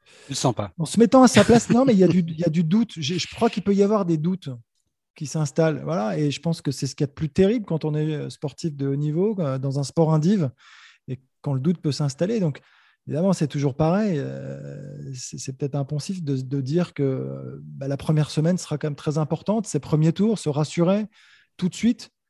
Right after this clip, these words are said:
Speaker 2: et pas se retrouver en po-, pos-, en posture un peu délicate, euh, justement, à, à ce que, à ce que le doute s'installe. Voilà.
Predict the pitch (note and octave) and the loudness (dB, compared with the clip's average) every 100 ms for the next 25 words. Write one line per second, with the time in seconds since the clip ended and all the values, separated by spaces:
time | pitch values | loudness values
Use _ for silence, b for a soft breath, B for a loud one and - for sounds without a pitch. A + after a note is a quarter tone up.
0 | _ _ _ - C#3+ D3 F3+ D#3 D3 - | _ _ _ -8 -6 0 0 2 -2 -2
1 | D3 D3+ E3+ E3 D3 - - B2+ - - | 0 0 0 -4 -10 -10 -8 -8 -8 -14
2 | D3 C#3 C3 E3 D3+ D#3 C#3+ D3+ D#3 E3 | -6 -6 -2 -2 0 0 2 2 2 0
3 | D#3+ G3 D#3 C#3+ C3+ C3+ C3+ C3+ C3+ C3+ | -2 -2 -2 -2 -2 -6 -6 -8 -10 -14
4 | C3+ B2+ B2 C3+ - D3 F3 E3+ C3 C3 | -14 -14 -12 -8 -4 0 0 0 -2 -6
5 | b b C#3 C3 - D3+ C#3+ - D3 C#3+ | b b -14 -12 -6 -6 -6 -4 -4 -2
6 | E3 - E3+ D#3 C3 C3 C3+ _ C3+ B2+ | -4 -2 -2 -2 -4 -6 -10 _ -8 -6